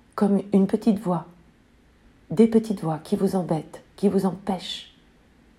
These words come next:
d'avancer comme vous le souhaitez, faites-les taire. Vous pouvez appuyer simplement sur le bouton mute, silence, la touche de votre télécommande,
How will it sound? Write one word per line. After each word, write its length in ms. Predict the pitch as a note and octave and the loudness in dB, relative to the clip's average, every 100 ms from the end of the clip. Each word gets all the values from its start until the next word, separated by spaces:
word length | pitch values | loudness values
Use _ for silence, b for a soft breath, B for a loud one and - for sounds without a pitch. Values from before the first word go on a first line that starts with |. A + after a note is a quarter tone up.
| _ _ | _ _
d'avancer 420 | - E3+ D#3 - D3+ | -4 -2 -4 -6 -6
comme 180 | D3 | -6
vous 100 | C3+ | -8
le 60 | D3 | -12
souhaitez, 400 | - - - C3+ _ _ _ _ _ _ _ _ _ _ _ _ | -14 -16 -16 -20 _ _ _ _ _ _ _ _ _ _ _ _
faites-les 380 | - - - - | -8 -8 -6 -10
taire. 300 | - - - - _ _ _ _ _ _ _ _ _ _ _ _ _ _ b - | -10 -14 -14 -18 _ _ _ _ _ _ _ _ _ _ _ _ _ _ b 2
Vous 120 | G3+ | 2
pouvez 480 | G3+ G3+ A#3 - - - - | 4 6 6 2 -10 -10 -6
appuyer 440 | A#3+ A3 D#3+ C#3+ | -4 -2 -4 -4
simplement 640 | - - C#4+ C#4 A3 D3+ - - _ _ _ _ _ _ | -8 -6 -6 -2 -4 -4 -12 -20 _ _ _ _ _ _
sur 220 | - D3+ | -14 -6
le 80 | C#3 | -4
bouton 420 | C#3 D3 - D3 C3 _ _ _ _ _ _ _ - | -4 -8 -10 -10 -12 _ _ _ _ _ _ _ -6
mute, 440 | D#3 E3+ - - _ _ _ _ | -4 -4 -8 -20 _ _ _ _
silence, 720 | - - F#3 C#3 - - - _ _ _ _ B B | -20 -14 -10 -10 -12 -20 -20 _ _ _ _ B B
la 120 | F3+ F3 | 2 2
touche 340 | G3+ A3 - | 0 -6 -2
de 80 | F3+ | -2
votre 300 | F3 F3 D#3 | -2 -4 -10
télécommande, 800 | - A3 G#3+ G#3 E3+ C#3 C3 | -2 2 2 0 -8 -8 -12